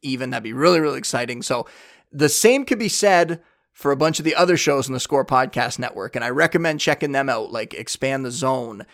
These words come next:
and Pound the Rock and Sweeper Keeper and Puck Pursuit. There's a bunch of 'em.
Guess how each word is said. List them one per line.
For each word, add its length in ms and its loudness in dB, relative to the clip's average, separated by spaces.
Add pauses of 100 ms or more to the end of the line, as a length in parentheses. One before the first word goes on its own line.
(200)
and 240 -12
Pound 320 -2
the 60 -2
Rock 580 0 (220)
and 200 -14
Sweeper 520 -4
Keeper 340 -6
and 100 -12
Puck 240 2
Pursuit. 420 -2
There's 160 -6
a 40 -4
bunch 320 2
of 100 -2
'em. 200 -2